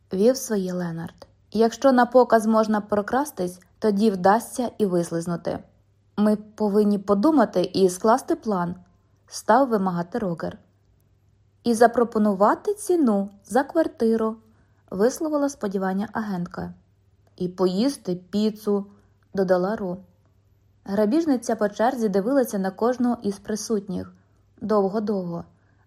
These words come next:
а тоді вдячно прошепотіла: «Найгірші заручники на світі.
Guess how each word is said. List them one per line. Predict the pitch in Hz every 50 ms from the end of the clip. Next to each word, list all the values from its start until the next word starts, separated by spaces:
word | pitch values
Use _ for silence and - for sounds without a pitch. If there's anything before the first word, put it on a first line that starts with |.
| _ -
а | 214 208
тоді | 208 202 202 185 208 196
вдячно | 190 175 190 185 208 226 - - 214 190
прошепотіла: | - - 180 - 214 202 - 208 - - 190 180 170 160 165 - - _ _ _ _ _ _ _ _ _ _ _ _ _ _ _ _ -
«Найгірші | 202 196 190 190 185 175 175 190 226 254 254 - - - 247 226
заручники | 208 202 196 180 185 185 196 196 - - 196 196 196 - 196 180
на | 175 180
світі. | 180 - - 170 175 170 165 - - - -